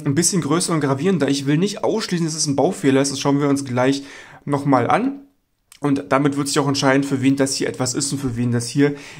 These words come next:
nichts ist. Ich habe mich für unmotorisiert entschieden, weil ich will damit nicht durch die Gegend fahren. Ich will mir einfach in mein Regal stellen, weil so gefällt er mir. Ich bin ein Fan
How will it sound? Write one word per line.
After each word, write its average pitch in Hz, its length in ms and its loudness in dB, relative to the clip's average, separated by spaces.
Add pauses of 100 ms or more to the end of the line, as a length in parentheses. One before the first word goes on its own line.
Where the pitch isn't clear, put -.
(100)
nichts 120 300 -4
ist. 139 120 -4
Ich 139 120 2
habe 190 100 0
mich 185 160 0
für 143 80 0
unmotorisiert 185 720 2
entschieden, 147 400 -2
weil 131 240 2
ich - 160 -8
will 127 80 -2
damit 123 460 -4
nicht 131 180 -4
durch 123 80 -2
die 120 140 -6
Gegend 127 240 0
fahren. 123 160 -4
Ich 120 100 -6
will 120 60 -4
mir 120 140 -2
einfach 113 280 -8
in 110 80 -8
mein 117 160 -4
Regal 117 380 0
stellen, 123 260 -4
weil 117 80 -4
so 120 100 -8
gefällt 117 320 -4
er 104 60 -8
mir. - 140 -8
Ich - 100 -8
bin - 100 2
ein 185 120 2
Fan 180 300 2